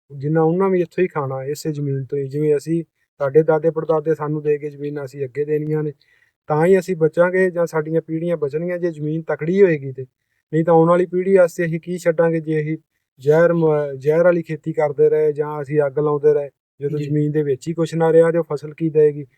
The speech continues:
Speaker 1: ਉਨਾ ਹੀ ਖਰਚ ਹੋ ਜਾਇਆ ਕਰੇਗਾ, ਉਨੀ ਸਾਡੀ ਉਪਜ ਹੋਇਆ ਕਰੇਗੀ।
Speaker 2: ਹਮ।
Speaker 1: ਅਸੀਂ ਫਿਰ ਕਵਾਂਗੇ ਵੀ ਜ਼ਮੀਨ 'ਚ ਤਾਂ ਹੈ ਕੁਛ ਨਹੀਂ, ਇਹਨੂੰ ਵੇਚ ਦਿਓ।
Speaker 2: ਜੀ।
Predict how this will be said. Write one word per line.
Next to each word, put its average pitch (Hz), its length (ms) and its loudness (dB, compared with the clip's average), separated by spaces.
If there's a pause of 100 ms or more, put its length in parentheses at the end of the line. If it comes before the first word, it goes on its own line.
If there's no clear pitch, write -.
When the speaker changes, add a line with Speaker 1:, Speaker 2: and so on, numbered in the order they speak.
(160)
Speaker 1:
ਉਨਾ 175 220 4
ਹੀ 190 60 8
ਖਰਚ 143 340 -2
ਹੋ 185 100 6
ਜਾਇਆ 170 140 6
ਕਰੇਗਾ, 170 320 2
ਉਨੀ 170 260 2
ਸਾਡੀ 156 260 -2
ਉਪਜ 143 260 -6
ਹੋਇਆ 170 180 2
ਕਰੇਗੀ। 143 380 -4
Speaker 2:
ਹਮ। - 440 -12
Speaker 1:
ਅਸੀਂ 160 200 -2
ਫਿਰ 165 140 -2
ਕਵਾਂਗੇ 165 420 2
ਵੀ 165 120 0
ਜ਼ਮੀਨ 151 320 -4
'ਚ 160 100 -10
ਤਾਂ 151 160 2
ਹੈ 135 140 -2
ਕੁਛ 147 220 -4
ਨਹੀਂ, 156 100 2
ਇਹਨੂੰ 151 160 2
ਵੇਚ 127 260 -2
ਦਿਓ। 135 240 -6 (240)
Speaker 2:
ਜੀ। 143 320 -4